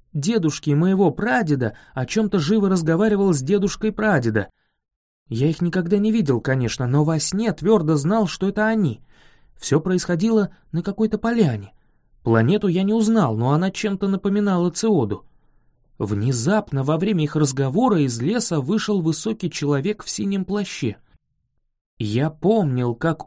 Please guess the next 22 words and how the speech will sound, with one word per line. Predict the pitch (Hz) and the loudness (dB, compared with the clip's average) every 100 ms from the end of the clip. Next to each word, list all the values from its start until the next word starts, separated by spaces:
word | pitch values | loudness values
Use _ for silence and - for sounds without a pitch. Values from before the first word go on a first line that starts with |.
| - | -2
оба | 220 165 143 | 0 4 4
Вукузе | 143 147 165 151 185 220 | 2 0 0 0 0 -2
сразу | - 180 190 196 | 0 0 0 0
прервали | - 165 147 180 165 | 0 2 2 2 0
беседу | 139 135 - 214 208 | -2 -4 -2 -2 -2
и | 208 | -2
посмотрели | 165 - 147 135 180 196 185 | -4 -2 -2 -2 -2 -2 -2
на | 190 | 0
незнакомца. | 185 170 202 202 151 104 - - _ _ _ _ _ | -2 -2 -4 -2 -2 -2 -8 -12 _ _ _ _ _
Старший | - - 135 185 - 151 | -10 -2 0 0 0 -2
что-то | - 175 160 | 0 -2 -2
прошептал | 147 - 143 175 190 | -2 -2 -2 -2 0
младшему. | 214 185 113 - 95 - _ _ _ - | 0 0 -2 -6 -8 -12 _ _ _ -4
Тот | 202 190 | -4 -4
кивнул | - 143 123 107 160 220 - _ _ _ _ | -4 -2 0 0 0 0 -4 _ _ _ _
и | 151 | -4
отошел | 151 151 143 - 180 | -4 -4 -6 -6 -4
назад. | 180 175 117 - - _ _ _ _ _ _ _ _ _ _ _ | -2 -2 -4 -8 -20 _ _ _ _ _ _ _ _ _ _ _
«Вукузе?» | 107 101 95 107 95 123 165 - - - - - - | -4 -2 0 0 0 0 -4 -12 -20 -20 -20 -20 -8
поинтересовался | 196 170 151 175 165 196 180 135 - | -2 0 0 0 -2 0 0 -2 -2
странник. | 151 - 139 95 92 - _ _ _ _ _ _ _ _ _ _ _ | -4 -4 -4 -4 -8 -16 _ _ _ _ _ _ _ _ _ _ _
«Инмар?» | - 98 127 156 170 175 220 - 240 220 | -10 -4 -2 -2 -2 -2 0 0 0 -4